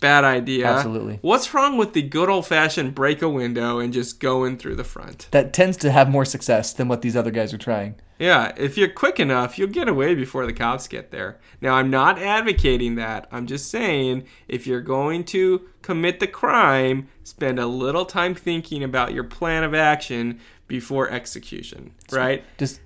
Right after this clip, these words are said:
Speaker 2: good
Speaker 1: Measure
Speaker 2: advice for life.
Speaker 1: twice, cut once.
Speaker 2: Just good advice for life there.
Speaker 1: Okay.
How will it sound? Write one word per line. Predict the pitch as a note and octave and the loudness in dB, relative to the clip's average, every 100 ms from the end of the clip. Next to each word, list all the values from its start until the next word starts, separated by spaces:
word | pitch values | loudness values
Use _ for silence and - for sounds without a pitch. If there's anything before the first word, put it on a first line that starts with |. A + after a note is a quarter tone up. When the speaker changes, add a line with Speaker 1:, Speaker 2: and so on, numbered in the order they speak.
| B2 | 0
Speaker 2:
good | D#3+ | 2
Speaker 1:
Measure | E3 | 4
Speaker 2:
advice | D3+ C#3+ - - | 8 10 10 8
for | |
life. | F3 E3 D#3+ | 8 10 10
Speaker 1:
twice, | D#3+ - - - _ _ _ | 6 -2 -8 -12 _ _ _
cut | - B2 - | -6 -6 -4
once. | B2+ A#2+ G#2 - - - - C3 | -4 -4 -4 -10 -12 -10 -12 -6
Speaker 2:
Just | D3+ C#3+ | -6 2
good | G3 | 4
advice | F3 C#3+ C3+ B2+ | 6 8 6 6
for | B2+ | -2
life | A2+ G2+ | -4 -6
there. | G#2 G2+ - _ _ | -10 -10 -12 _ _
Speaker 1:
Okay. | D3 - | -20 -20